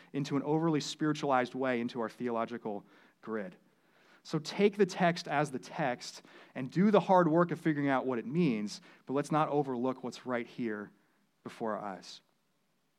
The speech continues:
So Jesus is teaching us to prevail upon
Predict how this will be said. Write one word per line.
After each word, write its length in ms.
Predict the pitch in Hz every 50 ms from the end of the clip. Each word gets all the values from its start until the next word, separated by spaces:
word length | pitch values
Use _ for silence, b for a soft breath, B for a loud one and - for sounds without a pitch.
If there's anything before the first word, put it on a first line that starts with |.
| _ _ _ _ _ _ _ _ _ _ _ - - -
So 100 | - 160
Jesus 380 | - - 175 202 233 233 190 185
is 80 | 175
teaching 400 | 175 - 208 208 170 185 175 156
us 140 | 143 139 -
to 140 | - - 135
prevail 800 | - - - 143 123 120 117 135 151 175 156 127 113 107 110 - b b b b b
upon 520 | - 120 - - - 143 135 135 127 127